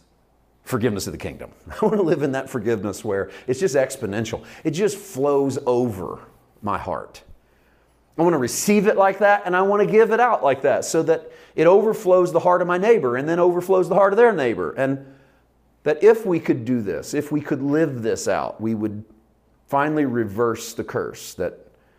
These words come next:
has so plagued the human family, the revenge and retribution of Cain and Lamech that grows with each generation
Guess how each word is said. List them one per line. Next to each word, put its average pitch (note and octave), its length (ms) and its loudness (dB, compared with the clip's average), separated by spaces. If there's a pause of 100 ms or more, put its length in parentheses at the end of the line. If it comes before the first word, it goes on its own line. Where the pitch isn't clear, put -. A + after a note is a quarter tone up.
(160)
has G#2+ 160 -4
so A2+ 200 -2
plagued G#2+ 460 -2
the G#2 60 -6
human F#2+ 360 -6
family, F2 580 -8 (1200)
the E2+ 240 -8 (1160)
revenge G#2 800 -4
and F2 220 -10
retribution F2 760 -6
of D#2+ 140 -14
Cain F2 300 -8
and D#2+ 100 -10
Lamech D#2+ 520 -10 (220)
that E2 280 -14
grows G#2 600 0
with G2 140 -4
each - 280 -10
generation D#2+ 680 -8